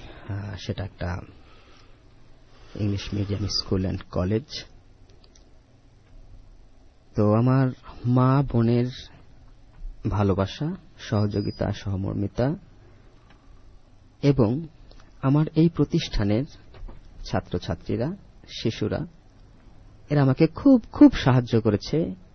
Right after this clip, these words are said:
এদের মেন্টাল সাপোর্ট, এদের সঙ্গে কাজ করা, এদের সঙ্গে খেলাধুলা করা, লেকচার শিট তৈরি করা, আম, লেসন প্ল্যান তৈরি করা, এগুলোতে এত বেশি আমি ডুবে গেলাম আর এই বাচ্চাদের সঙ্গে এত বেশি মিশে গেলাম, আহ, আমার মনটা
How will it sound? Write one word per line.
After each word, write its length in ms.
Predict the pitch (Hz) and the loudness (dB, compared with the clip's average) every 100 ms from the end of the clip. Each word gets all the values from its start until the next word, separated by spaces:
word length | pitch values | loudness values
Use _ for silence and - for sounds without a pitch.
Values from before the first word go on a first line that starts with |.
| - | -4
এদের 240 | 123 120 | 0 2
মেন্টাল 240 | 110 113 113 | 2 0 -2
সাপোর্ট, 360 | - - 107 | -2 -2 0
এদের 120 | 107 | -2
সঙ্গে 220 | - 107 107 | -2 -2 0
কাজ 260 | 95 - | 0 -2
করা, 200 | - 101 | -2 0
এদের 160 | 98 101 | 0 -2
সঙ্গে 200 | - 101 | -4 -4
খেলাধুলা 460 | - 98 101 95 | -2 -4 -2 -4
করা, 260 | 90 90 92 | -2 -2 -2
লেকচার 300 | 92 - - | -4 -4 -4
শিট 180 | - 95 | -4 -4
তৈরি 200 | - 101 | 0 0
করা, 320 | 95 92 95 101 - - - - - - | 0 0 0 -2 -6 -20 -20 -20 -20 -10
আম, 400 | 90 95 95 - 104 | -4 -2 -4 -6 -4
লেসন 320 | 104 - 107 | -4 -2 -2
প্ল্যান 300 | - 104 104 | 0 0 0
তৈরি 280 | - 113 104 | 2 2 2
করা, 280 | 98 98 - - - - | 0 -2 -4 -10 -20 -8
এগুলোতে 400 | 120 120 131 - 131 - | -2 2 4 4 0 0
এত 240 | 135 139 151 | -2 2 2
বেশি 360 | 139 - 156 | 2 2 2
আমি 140 | 135 120 | 4 4
ডুবে 280 | 123 110 | 4 4
গেলাম 360 | 107 104 107 143 - | 4 2 0 -2 -6
আর 220 | 101 98 | -6 -4
এই 360 | 101 110 110 101 | -4 0 0 2
বাচ্চাদের 320 | 101 107 117 | 0 -2 -2
সঙ্গে 240 | - 117 113 | -2 -2 0
এত 180 | 98 | 0
বেশি 280 | 127 139 - | 0 0 4
মিশে 280 | 165 175 175 | 6 6 4
গেলাম, 300 | 92 95 147 | 0 -4 -4
আহ, 1300 | 185 - - - - - - - - - 90 82 71 | -8 -14 -20 -20 -20 -20 -20 -20 -10 -4 -2 0 0
আমার 160 | 107 113 | 2 4
মনটা 460 | 120 113 110 123 | 4 4 2 2